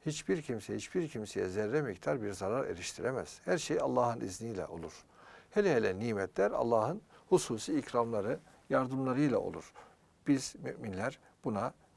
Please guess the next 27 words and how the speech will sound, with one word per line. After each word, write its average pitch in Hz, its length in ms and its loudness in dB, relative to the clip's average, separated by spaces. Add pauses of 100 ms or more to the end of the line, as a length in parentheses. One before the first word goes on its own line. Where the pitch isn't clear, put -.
böyle 175 260 8
iman 98 340 -2
ederiz. 82 400 -8 (320)
Ve 196 140 6
burada 185 340 6
da 151 80 2
tabii 147 360 0
olarak 98 320 0 (400)
insanın, 139 460 -4 (440)
e, - 40 -12 (220)
salih 131 360 2
kullarında, 90 720 -6 (540)
e, 104 320 -10
tabii 151 520 -2
yoldan 90 480 -4
sünnetullah 117 800 -4
dediğimiz 85 420 -10
Allah'ın 107 440 0
koyduğu 87 520 -8 (680)
kanunlar, 98 520 -4
sosyal 120 400 -6
kanunlar, 90 600 -6
psikolojik - 540 -10
kanunlar, 90 520 -6
tabiat 113 440 -4
kanunları 92 540 -6
neyse 180 380 -2